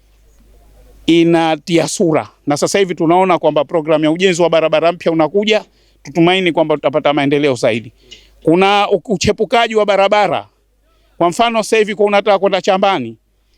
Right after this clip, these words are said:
lakini ukafika, ukafika maeneo ya Chambani ukaamua, "Ah, mimi nataka nipitie, nipitie njia Kongwe." Basi wachepuka, tuna njia Mgagadu. Waja zako Mgagadu wachipuka,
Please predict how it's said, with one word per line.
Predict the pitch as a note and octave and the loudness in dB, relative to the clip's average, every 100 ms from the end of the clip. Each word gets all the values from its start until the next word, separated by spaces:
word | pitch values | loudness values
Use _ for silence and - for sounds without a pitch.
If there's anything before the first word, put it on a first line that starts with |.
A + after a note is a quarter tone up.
| _ - | _ -4
lakini | D#3+ A#3 | -2 0
ukafika, | G#3+ G#3+ A#3 G#3+ G#3 | 0 -2 -2 0 0
ukafika | F#3+ G#3+ - G#3 | 0 -4 -2 -2
maeneo | G#3 G#3 G#3+ | 0 0 0
ya | G#3+ | 0
Chambani | G#3+ G3 A3 | 0 0 -2
ukaamua, | G#3+ - G3 G3+ G#3+ | -2 0 2 2 0
"Ah, | A3 D#3+ | 0 -2
mimi | F3 | -4
nataka | F3+ G3 F#3+ | -4 -2 -2
nipitie, | F#3 F#3 E3 F#3+ | -2 -6 0 0
nipitie | F#3+ E3+ F3 F#3+ | 0 -6 0 0
njia | E3+ F#3+ F#3 | 2 0 0
Kongwe." | - G#3 F#3 | 0 0 0
Basi | F3+ A3 A3 | 0 0 -2
wachepuka, | G#3+ A3+ B3 A3+ G3 | 0 0 0 -2 -4
tuna | G3 | -4
njia | G3 G3 | -2 -2
Mgagadu. | G3 G3 G#3 G3+ F3+ E3 _ _ _ _ _ - | -2 -2 0 -2 -2 -10 _ _ _ _ _ -2
Waja | E3+ E3+ | 0 2
zako | F3 F#3+ | 0 -2
Mgagadu | F#3 F#3 A3 A3 | -2 0 0 0
wachipuka, | G#3 F#3+ F#3 A#3 F3+ E3+ | 0 -2 -6 -8 -2 -2